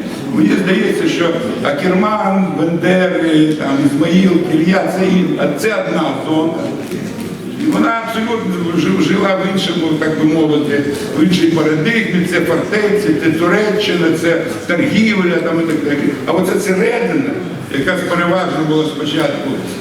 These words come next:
е, тюркського такого плану, там, все інше. Тут нема таких великих міст, тут все таке маленьке, але тим не, тим не менше, е, е, саме вона стала, от, е,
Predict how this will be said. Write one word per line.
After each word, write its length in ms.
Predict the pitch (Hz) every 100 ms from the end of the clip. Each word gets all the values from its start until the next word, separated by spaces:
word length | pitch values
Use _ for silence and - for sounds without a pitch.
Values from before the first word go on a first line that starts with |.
| -
е, 300 | 127 135 139 131 - -
тюркського 680 | 196 185 - - 160 151 - - - -
такого 380 | 143 156 147 139 143 -
плану, 380 | 147 156 147 131 127
там, 120 | 131 -
все 140 | 123 285 110 - 226
інше. 240 | 220 160
Тут 240 | 151 220 202
нема 300 | 226 214 214
таких 260 | 190 - 185 165 156 151
великих 520 | 170 196 170 156 147
міст, 300 | 151 123 139
тут 140 | 185 185 -
все 120 | 185
таке 500 | 202 170 165 175 170 156 - -
маленьке, 520 | 156 170 156 147 151
але 200 | 139 160 190 165 - - - -
тим 200 | 170 165
не, 60 |
тим 400 | 156 - - 175
не 140 | 160 170
менше, 340 | 196 - 185 - - - -
е, 40 |
е, 640 | 147 147 147 147 147 143 143 143
саме 260 | 180 175 156 139
вона 380 | 147 170 - 160 - - -
стала, 400 | - 185 175 156 147 156
от, 280 | 156 143
е, 120 | 156